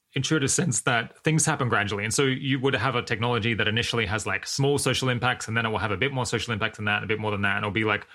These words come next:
quite linear in a sense. But what's kind of the case that we should expect to have, like, quite a non-linear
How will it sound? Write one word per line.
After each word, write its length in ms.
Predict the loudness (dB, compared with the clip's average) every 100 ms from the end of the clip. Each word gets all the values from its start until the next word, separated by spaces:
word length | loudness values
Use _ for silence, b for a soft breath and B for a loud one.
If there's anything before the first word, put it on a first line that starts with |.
| B
quite 240 | -2 -2
linear 380 | 0 0 0 0
in 60 | -2
a 40 |
sense. 320 | -2 -4 -6 -12 B B B B
But 240 | -2 -2 -4 b b
what's 220 | 0 2 2
kind 140 | 2
of 40 |
the 40 | 2
case 240 | 2 0
that 80 | 2
we 100 | 0
should 140 | 0
expect 480 | -2 -2 -2 -2 -6 -8
to 80 | -2
have, 160 | 0
like, 240 | 0 -2 -4 _
quite 260 | -4 -2 0
a 20 |
non-linear 880 | 2 2 2 2 2 2 2 0